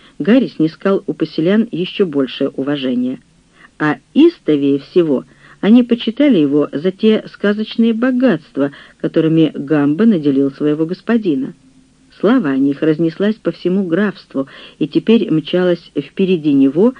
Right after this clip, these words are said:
на козлах карет госпожи Бернштейн. Лакеи, когда они останавливались у придорожных гостиниц покормить лошадей, не жалели красок, расписывая знатность и великолепие молодого виргинца.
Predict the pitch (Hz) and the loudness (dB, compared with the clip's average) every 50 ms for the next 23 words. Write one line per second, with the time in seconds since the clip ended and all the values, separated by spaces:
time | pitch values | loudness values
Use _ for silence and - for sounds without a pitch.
0 | - - _ _ - 160 175 170 - - 202 220 202 175 180 175 - _ - 170 | -10 -20 _ _ -2 0 0 0 2 2 2 2 2 0 -2 -4 -4 _ -4 -2
1 | 160 170 185 180 180 - - - _ _ - 143 170 160 - - 143 139 147 160 | 0 0 0 -2 -2 -6 -14 -20 _ _ -4 -4 -4 -4 -4 -4 -4 -2 2 2
2 | 165 160 156 - - 143 139 160 151 160 160 160 - - - - 147 139 131 127 | 2 2 2 -2 -4 -4 -2 -2 0 -2 -4 -8 -12 -8 -4 -2 0 0 0 0
3 | 123 - _ _ _ _ _ _ _ 135 151 160 156 160 - 247 254 185 143 - | -2 -4 _ _ _ _ _ _ _ -2 0 0 0 0 2 2 4 2 2 0
4 | - 143 143 143 160 156 151 151 151 151 147 151 156 - 190 196 208 196 156 135 | -4 -6 -4 -2 -2 0 0 0 0 0 0 -2 -2 -4 -4 -2 -2 -2 -2 -4
5 | 139 139 131 139 135 143 139 - - - - - - _ - 135 - 160 156 156 | -4 -4 -2 -2 -2 -2 -2 -6 -12 -20 -20 -20 -16 _ -12 -8 -4 -2 -2 0
6 | 170 170 165 147 135 147 143 135 135 151 156 160 - - 160 147 135 139 - - | 0 0 -2 -2 -2 -4 -4 -2 -2 -4 -6 -4 -2 0 0 0 0 -2 -6 -10
7 | 135 - - 151 156 147 135 - 135 135 - - 139 139 135 165 196 233 240 233 | -8 -6 -6 -4 -2 -4 -4 -4 -6 -6 -4 -4 -4 -4 0 0 0 0 -2 -4
8 | - _ _ _ _ _ _ _ _ - 160 160 151 156 160 160 185 208 214 226 | -10 _ _ _ _ _ _ _ _ -4 -2 -2 0 0 0 0 0 0 0 -2
9 | 233 - - 233 233 185 143 - - - - - - - - _ _ _ _ - | -2 -2 0 0 0 0 -2 -4 -8 -12 -12 -12 -14 -20 -20 _ _ _ _ -2
10 | 151 160 160 - - 170 156 - - 151 147 151 147 135 139 139 139 151 180 190 | -2 -2 -2 -2 -2 -4 -4 -2 -2 -2 0 0 -2 -2 -2 -2 0 0 0 -2
11 | 190 - 175 175 - _ - 156 165 165 165 165 165 160 147 165 196 214 - - | -4 -4 -6 -8 -6 _ -4 -2 0 -2 -2 -2 -2 -2 0 0 0 0 0 -2
12 | 175 170 160 147 147 139 147 143 135 131 131 147 160 160 160 165 156 139 139 - | -2 -2 0 -2 -2 -2 -2 -2 -2 -2 -2 -2 -2 -2 -2 -2 -2 -2 -4 -8
13 | - - | -12 -14